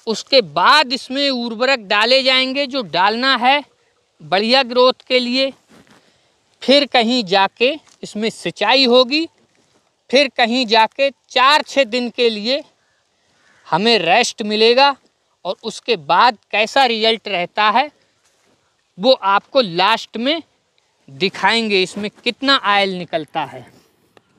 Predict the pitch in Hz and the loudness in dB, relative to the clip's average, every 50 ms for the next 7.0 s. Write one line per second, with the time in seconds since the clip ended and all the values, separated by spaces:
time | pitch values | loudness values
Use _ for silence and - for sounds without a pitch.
0 | _ _ _ _ _ _ _ _ _ _ _ _ _ _ _ - 143 180 220 247 | _ _ _ _ _ _ _ _ _ _ _ _ _ _ _ -2 2 4 6 4
1 | 240 - 220 214 214 214 185 165 175 190 190 - _ _ - 180 190 196 185 202 | 4 2 0 -4 -4 -4 -4 -2 0 0 0 0 _ _ -4 -2 -2 0 2 2
2 | 208 202 - - 285 294 _ _ _ - 175 - _ _ - 214 220 233 220 202 | 2 2 0 -4 -6 -6 _ _ _ -8 -8 -8 _ _ -10 -8 -4 0 2 4
3 | 196 196 180 170 185 - 202 - _ - - 170 165 170 196 214 190 156 147 131 | 4 4 2 0 -4 -6 -6 -8 _ -14 -10 -8 -6 -4 -4 -2 -2 -4 -6 -8
4 | _ - 131 - 120 110 107 _ _ _ _ _ _ _ _ _ _ - 185 165 | _ -16 -20 -20 -20 -20 -20 _ _ _ _ _ _ _ _ _ _ -16 -10 -4
5 | 147 175 180 196 - - _ - 277 254 214 202 196 190 196 208 220 220 180 170 | 0 0 0 0 -2 -4 _ -4 -4 -2 0 0 2 2 2 2 2 0 -2 -4
6 | 185 185 190 190 196 202 170 - - 233 208 - - - - - 190 202 208 190 | -2 0 2 2 0 0 -4 -4 -4 -2 -2 -2 -4 -4 0 2 2 2 2 0